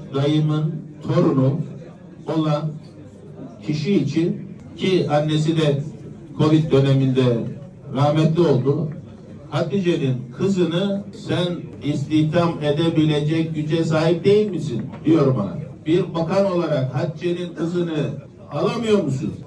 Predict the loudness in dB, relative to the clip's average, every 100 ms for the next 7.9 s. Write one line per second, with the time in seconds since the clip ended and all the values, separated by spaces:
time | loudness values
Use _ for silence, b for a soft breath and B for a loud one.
0 | -8 -4 -2 -4 -4 -2 -2 0 0 2
1 | 0 -2 -8 -6 2 2 4 2 2 0
2 | 0 -2 -4 -10 -14 -14 -14 -14 -14 -8
3 | -2 -2 -2 -8 -10 -6 -2 -2 0 0
4 | 0 -2 -4 -4 0 2 2 0 0 -2
5 | -6 -8 -10 -12 -14 -14 -16 -14 -14 -8
6 | -6 0 0 0 -2 -4 -4 -6 -8 -2
7 | -2 0 -2 -2 -2 -2 -2 0 0